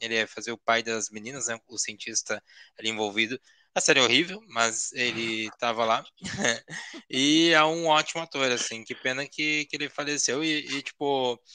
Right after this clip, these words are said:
é um ator que não aparentava a idade que tinha, né? Quando eu vi que ele tinha sessenta anos, eu falei, "Caraca, mano, ele parece muito mais novo do que a idade que ele tinha ali, né?" Dava uns quarenta ali pra ele,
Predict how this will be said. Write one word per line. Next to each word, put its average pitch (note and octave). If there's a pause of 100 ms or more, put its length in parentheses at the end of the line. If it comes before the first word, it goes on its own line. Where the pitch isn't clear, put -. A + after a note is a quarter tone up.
(120)
é B2
um C#3
ator C#3+
que -
não C#3+
aparentava C#3
a C#3
idade C3
que -
tinha, A#2+
né? G#2+
Quando A2
eu A2+
vi A2+
que -
ele A#2+
tinha B2
sessenta -
anos, C3+
eu C3
falei, C#3+
"Caraca, C#3+
mano, A2+
ele A2
parece C3
muito C3+
mais G#2+
novo G#2+
do G2+
que G#2+ (420)
a A2+
idade A2
que -
ele A2+
tinha A#2
ali, A2
né?" G2+
Dava G#2
uns A2 (260)
quarenta A#2
ali G#2+
pra G2+
ele, G#2